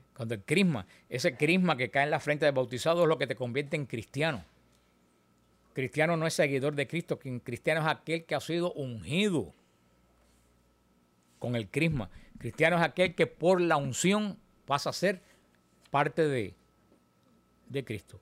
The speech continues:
Muchas veces se confunde la etimio-, la etimología, piensa que el cristiano es el que sigue a Cristo. Cristiano no es el que sigue a Cristo, cristiano es el que ha sido consagrado con la misma unción que recibió Jesús. ¿De qué? Sacerdote, profeta y rey.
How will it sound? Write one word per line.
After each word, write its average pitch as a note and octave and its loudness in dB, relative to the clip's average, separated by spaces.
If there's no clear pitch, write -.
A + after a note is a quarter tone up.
Muchas D#3 2
veces E3 0
se C3+ -8
confunde C#3+ -2
la C#3+ -2
etimio-, A#2+ -6
la B2 -4
etimología, A2+ -4
piensa C3+ -8
que D3 -4
el C3+ -4
cristiano C3+ -2
es D#3 0
el D#3+ -2
que A2+ -6
sigue A#2 -4
a G#2+ -6
Cristo. D#3 -8
Cristiano D#3 -2
no D#3+ 0
es D3 2
el D3+ 0
que B2+ -4
sigue B2 -2
a A#2 0
Cristo, E3 -4
cristiano C3 -2
es E3 0
el - -8
que - -6
ha - -4
sido E3+ -2
consagrado D3 -2
con C3 0
la A2 -2
misma D#3+ 0
unción E3 -4
que - -6
recibió A#2+ -8
Jesús. B2 -8
¿De B2 2
qué? F#3+ 0
Sacerdote, D3 -2
profeta D#3+ -4
y C3+ -8
rey. G#2+ -8